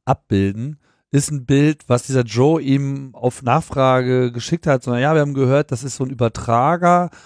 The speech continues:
„Wie sieht denn sowas aus?“ Und dann hat er aus irgendeinem Katalog so ein Bild rausgenommen und genau dieses Bild, was er ihnen geschickt hat, landet dann in diesem Artikel sozusagen. Und er meinte so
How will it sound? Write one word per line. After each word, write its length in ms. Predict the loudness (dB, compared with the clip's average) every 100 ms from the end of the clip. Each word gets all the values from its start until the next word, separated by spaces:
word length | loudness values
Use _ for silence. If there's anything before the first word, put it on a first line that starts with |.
| _ _
„Wie 60 | -6
sieht 200 | -6 -4
denn 100 | -4
sowas 360 | -2 0 -2 -2
aus?“ 360 | 0 0 -2
Und 60 | -4
dann 80 | -2
hat 80 |
er 100 | 0
aus 120 | -2 -4
irgendeinem 320 | -8 -8 -2
Katalog 400 | 0 0 0 0
so 80 | -4
ein 100 | 0
Bild 300 | 2 2 2
rausgenommen 480 | 0 0 -4 -2
und 40 | 0
genau 320 | 2 4 2
dieses 420 | 2 0 0 -2
Bild, 220 | -2 -2
was 140 | 0 -2
er 60 |
ihnen 140 | -2 -4
geschickt 300 | -2 -4 -2
hat, 140 | -2
landet 280 | 0 -2 0
dann 160 | -2 -2
in 40 |
diesem 200 | -6 -4
Artikel 500 | -6 -4 -4 0 -2 -2 -14 -20 -20 _ -8
sozusagen. 480 | -4 2 2 2
Und 160 | 0 0
er 80 | 2
meinte 280 | 2 0 0
so 280 | 2 2